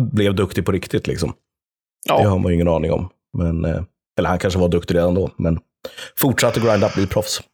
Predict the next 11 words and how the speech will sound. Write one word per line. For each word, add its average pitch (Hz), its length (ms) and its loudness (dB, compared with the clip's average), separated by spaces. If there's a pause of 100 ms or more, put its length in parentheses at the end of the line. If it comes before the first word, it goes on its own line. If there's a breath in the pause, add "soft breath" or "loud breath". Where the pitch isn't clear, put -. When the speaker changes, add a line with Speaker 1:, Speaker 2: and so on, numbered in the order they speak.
(960 loud breath)
Speaker 1:
Jaha, 175 420 4
annars 170 400 2
då? 104 240 4 (300)
Vi 131 140 2
ska 151 140 0
ju 160 60 4
ses 160 420 2
om, 127 260 2
eh, 120 300 2 (680)
typ, - 380 -2
eh, 95 320 4